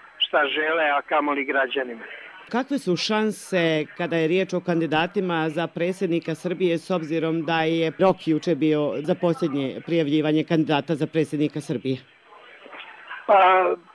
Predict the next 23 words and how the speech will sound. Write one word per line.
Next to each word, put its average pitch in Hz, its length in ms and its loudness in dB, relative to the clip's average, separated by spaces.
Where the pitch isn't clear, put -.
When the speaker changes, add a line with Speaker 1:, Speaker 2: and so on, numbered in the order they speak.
Speaker 1:
prvo, 220 520 2
čim 269 240 -2
se 180 100 0
raspišu 170 680 -2
ti 147 280 -2
izbori, 185 460 -2
predsjednički, 214 840 -2
a 160 120 2
postoje 165 460 -4
parlamentarni, 165 920 -2
naravno 151 420 0
da 143 140 -4
svako 160 520 0
ko 165 160 0
je 139 220 -2
prijavio 139 840 2
parlamentarnu 139 840 -2
listu 147 460 0
mora 139 400 2
da 127 160 -2
trči 139 520 -2
predsjedničke 139 580 -2
izbore. 135 360 -4